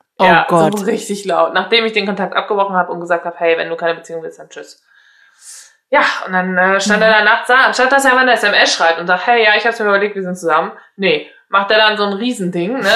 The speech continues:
Speaker 2: Das ist ja auch oft bei so narzisstischen Zügen so, dass sie dann so ganz viel machen, um dich so ganz schnell wieder so, whoop, in den Bann zu ziehen. Ja, hat natürlich geklappt und dann hat er voll angefangen zu heulen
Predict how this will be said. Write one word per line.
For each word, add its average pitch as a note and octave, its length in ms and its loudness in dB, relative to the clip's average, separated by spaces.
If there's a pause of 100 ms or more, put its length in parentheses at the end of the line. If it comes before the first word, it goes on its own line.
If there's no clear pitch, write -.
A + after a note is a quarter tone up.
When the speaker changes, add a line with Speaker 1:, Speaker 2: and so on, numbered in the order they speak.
Speaker 2:
Das G#3 140 -6
ist - 120 -8
ja G3+ 120 -4
auch G3+ 140 2
oft G3+ 160 -4
bei F3+ 160 0
so F3+ 100 -8
narzisstischen F3+ 640 -8
Zügen F#3+ 280 -8
so, F#3+ 100 -2 (120)
dass G3 180 -4
sie G3+ 60 -6
dann F#3 140 -4
so F3+ 180 -10
ganz A#3 420 0
viel D4 320 0
machen, G3 580 -2 (840)
um A3+ 160 -6
dich A3+ 160 -4
so A3 140 -6
ganz G#3+ 320 0
schnell B3+ 240 2
wieder A#3 220 2
so, F#3+ 180 -2
whoop, G#4 240 0 (260)
in A3+ 100 -10
den G#3 140 -4
Bann G3 220 2
zu F3 160 -12
ziehen. D#3 420 -16 (200)
Ja, G#3 140 2
hat A3 120 0
natürlich A#3+ 640 2
geklappt F3+ 480 -4
und G3 100 -8
dann G#3 180 0
hat A#3 120 0
er A#3 100 2
voll C4 420 2
angefangen B3 540 -4
zu G#3 180 -10
heulen F#3 500 -4